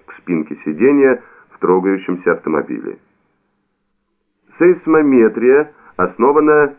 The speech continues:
на инерции некоторой механической системы, наименее жестко связанной со своей опорой, а следовательно и с землей, на инерции маятника. Посмотрим, что произойдет, если эта опора,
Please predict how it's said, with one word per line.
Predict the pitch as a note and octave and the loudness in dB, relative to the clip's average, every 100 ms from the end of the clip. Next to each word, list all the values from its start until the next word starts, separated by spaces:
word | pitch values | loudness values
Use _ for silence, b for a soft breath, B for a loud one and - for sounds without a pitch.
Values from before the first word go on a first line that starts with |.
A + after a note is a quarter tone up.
| - | -4
на | A#2+ C3 | 0 2
инерции | A#2 G2 G2 G2 - C3+ | 2 2 0 -2 -6 -4
некоторой | B2 G#2+ A2 - F#2+ B2 A2+ b b b b | -2 -2 -2 -4 0 0 0 b b b b
механической | G#2 G#2 G#2 G#2+ A2+ A#2 A2+ A#2+ A#2 | -4 -2 0 0 -2 -6 -8 -8 -4
системы, | C3 C3+ C3 F#2 C#2 B1 - _ _ - | -6 -4 -2 -2 -2 -8 -14 _ _ -4
наименее | F2 F2+ G#2 G#2 F#2+ F2 | -2 0 2 2 2 0
жестко | F2+ E2+ G#2 - G2+ | -4 -6 -6 -6 -6
связанной | E2 F2 E2+ E2 D2+ - _ | -2 -2 -2 -4 -4 -8 _
со | - | -10
своей | D#2+ D#2 D#2 D2+ | -6 -2 0 0
опорой, | D2 D2 B2+ D3+ C#2 - B | -2 -2 0 2 0 -6 B
а | D2 D2+ | -12 -8
следовательно | E2+ A#2 B2+ B2+ A#2 A2+ | -4 0 0 -2 0 0
и | G#2+ G#2+ | 0 -4
с | F#2 | -6
землей, | A#2 G2+ C#2+ B1+ - _ _ _ _ - | -4 0 0 -2 -8 _ _ _ _ -2
на | A#2 D#3+ | 0 0
инерции | F#3+ F#3 - D3+ | -2 -4 -6 -4
маятника. | A2 C2+ B1+ - A#1 G1+ - _ _ _ | -2 -4 -6 -10 -14 -16 -20 _ _ _
Посмотрим, | A2+ A2+ B2 A#2+ A2 G#2+ G2 - - | -2 -2 0 -2 0 0 -2 -4 -4
что | G#2 | -4
произойдет, | E2 E2+ D#2 D#2+ D#2 F2 G2+ - b b b b | 0 -2 -2 -2 -2 -2 -2 -6 b b b b
если | E2+ A2+ A2+ G#2+ | -4 -4 -2 -2
эта | G#2 G#2 F2+ E2+ | 0 0 0 -2
опора, | D2+ E2+ E2 F2 G#2 | -4 -2 0 0 -2